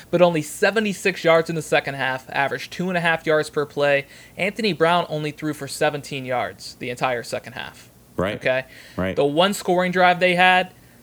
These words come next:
Speaker 1: they rushed for nine out of the ten plays on the fifty-six yard drive, and that really started to kinda wear down this defense. And again, ten plays, fifty-six yards, not a super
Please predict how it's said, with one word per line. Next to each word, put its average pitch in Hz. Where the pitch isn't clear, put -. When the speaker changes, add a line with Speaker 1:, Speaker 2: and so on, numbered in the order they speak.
Speaker 1:
they 147
rushed 151
for 135
nine 156
out 156
of 143
the 135
ten 151
plays 139
on 135
the 131
fifty-six 143
yard 131
drive, 120
and 127
that 147
really 156
started 143
to 135
kinda 135
wear 127
down 131
this 127
defense. 151
And 139
again, 160
ten 170
plays, 165
fifty-six 156
yards, 156
not 147
a 127
super 156